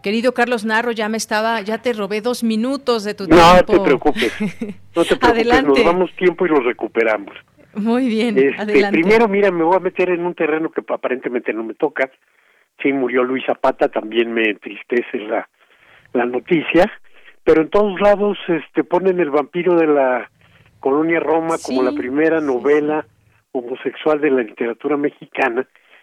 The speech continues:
Speaker 2: y me parece una injusticia con alguien que sí la escribió quince años antes, que es este Miguel Barbachano Ponce, alguien que tuvo mucho que ver con el cine también.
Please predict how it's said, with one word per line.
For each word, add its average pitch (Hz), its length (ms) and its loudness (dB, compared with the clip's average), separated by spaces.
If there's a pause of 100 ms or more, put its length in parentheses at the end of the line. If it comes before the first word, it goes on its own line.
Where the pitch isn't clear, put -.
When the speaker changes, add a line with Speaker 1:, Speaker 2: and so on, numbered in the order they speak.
(120)
Speaker 2:
y 131 60 -8
me 123 120 -2
parece 139 360 0
una 143 100 -2
injusticia - 760 -8
con 110 240 -8
alguien 117 420 -4 (800)
que 101 200 -6 (100)
sí 120 140 -6
la 120 160 2
escribió 113 440 -4
quince 120 360 -2
años 110 240 -4
antes, 120 320 -4 (680)
que 127 120 4
es 113 160 0
este 110 760 0
Miguel 110 320 2
Barbachano 123 600 -2
Ponce, 165 600 -2 (540)
alguien 139 340 2
que - 120 -4
tuvo 151 240 2
mucho 160 240 -8
que 160 140 0
ver 160 160 2
con 135 160 0
el 123 160 0
cine 147 180 0
también. 113 340 -6